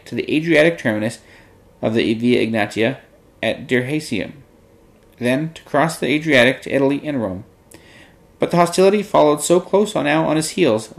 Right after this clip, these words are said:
avoided this plan, and instead the trio moved south to Borea, a quiet little pla-, place bypassed by the march of progress, since it lay about thirty miles off the Via Egnatia.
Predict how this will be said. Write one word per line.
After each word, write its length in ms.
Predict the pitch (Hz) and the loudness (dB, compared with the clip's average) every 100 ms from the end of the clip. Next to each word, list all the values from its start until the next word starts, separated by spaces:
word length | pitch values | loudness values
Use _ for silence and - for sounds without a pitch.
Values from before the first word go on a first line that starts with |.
| - | 0
avoided 300 | 139 156 123 | 2 4 2
this 120 | 113 | -2
plan, 360 | - 107 101 - _ _ _ | -6 -8 -8 -12 _ _ _
and 160 | - | -2
instead 480 | 143 - 143 147 165 - | -2 2 2 4 0 -8
the 60 | - | -10
trio 300 | - 160 160 | 2 4 4
moved 220 | 165 160 | 2 -2
south 380 | - 151 113 - - | 0 2 2 -2 -8
to 80 | 120 | 0
Borea, 520 | 120 117 101 90 120 - _ _ _ - _ _ | 2 4 2 0 -8 -20 _ _ _ -20 _ _
a 40 | - | -20
quiet 380 | - 160 196 | -2 2 2
little 200 | 117 117 | 2 2
pla-, 380 | - 117 95 - - _ _ _ _ _ _ | 0 -2 -4 -6 -18 _ _ _ _ _ _
place 320 | 110 117 - | -2 -2 -4
bypassed 720 | 120 123 151 185 131 117 - | -10 2 2 4 0 -2 -2
by 80 | 117 | 0
the 80 | 117 | 0
march 320 | 117 143 156 | 2 2 2
of 140 | 170 - | -6 0
progress, 460 | 113 101 98 - - - - _ | 2 2 0 -2 -16 -20 -20 _
since 220 | - 190 | -8 -4
it 40 | |
lay 320 | 165 175 185 98 | 0 4 4 2
about 280 | 131 101 | 2 0
thirty 180 | 147 156 | 2 2
miles 320 | 151 127 127 - | 4 2 2 0
off 220 | 165 165 | 0 0
the 60 | 120 | -4
Via 260 | 110 117 104 | 0 0 0
Egnatia. 460 | 107 104 - 95 | -2 -6 -8 -12